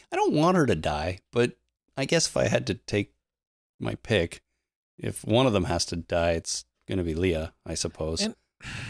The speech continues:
Speaker 2: and Daryl's a tragic character too, right? So,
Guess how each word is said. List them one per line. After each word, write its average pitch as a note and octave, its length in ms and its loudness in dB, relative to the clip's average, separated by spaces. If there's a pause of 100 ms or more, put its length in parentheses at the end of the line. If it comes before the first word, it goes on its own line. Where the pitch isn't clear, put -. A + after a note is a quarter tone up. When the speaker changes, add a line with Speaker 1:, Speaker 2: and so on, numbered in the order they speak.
(140)
Speaker 2:
and G#3 140 0
Daryl's D4+ 240 4
a E3 40 4
tragic B2 400 4
character G#2 480 2
too, E2 460 -2
right? G#2+ 380 2 (540)
So, C3+ 560 6